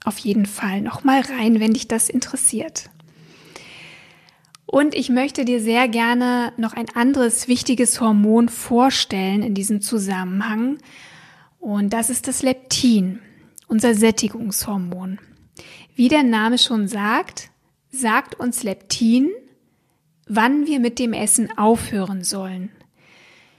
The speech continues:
Leptin wird in unseren Fettzellen produziert. Ist genug Fett in den Zellen,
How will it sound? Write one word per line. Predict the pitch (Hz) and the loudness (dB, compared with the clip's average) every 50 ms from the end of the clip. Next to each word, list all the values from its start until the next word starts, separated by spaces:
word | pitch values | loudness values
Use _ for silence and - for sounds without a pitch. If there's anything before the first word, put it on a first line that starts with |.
| _ _ _ _ | _ _ _ _
Leptin | 233 226 220 226 - - 254 262 294 294 277 247 | -2 -2 -2 -2 0 4 4 6 6 6 6 4
wird | 247 247 | 4 2
in | 247 214 | 0 -4
unseren | - 233 208 - 220 214 | -4 -4 -2 0 0 0
Fettzellen | 202 - - - 269 - - - - 233 202 190 208 | 0 -2 -4 -4 -4 -2 -2 -4 -4 -2 -4 -6 -6
produziert. | - - - 214 - - - - - - 220 - - - - - - _ _ _ _ _ _ _ - _ _ _ - - _ _ _ _ _ | -10 -12 -12 -10 -10 -10 -10 -10 -8 -8 -8 -10 -8 -10 -12 -12 -12 _ _ _ _ _ _ _ -20 _ _ _ -20 -20 _ _ _ _ _
Ist | - - 320 311 - - - | 0 0 0 0 -2 -2 0
genug | 294 269 262 269 285 262 - | 4 4 6 4 4 2 -2
Fett | - - - 320 311 311 - | -8 -4 0 0 0 0 -2
in | - - 262 254 | -2 0 2 4
den | 254 262 247 | 4 4 2
Zellen, | 240 - - - 214 202 196 208 190 190 240 294 330 | 2 0 -2 0 0 0 0 -2 -4 -6 -6 -8 -12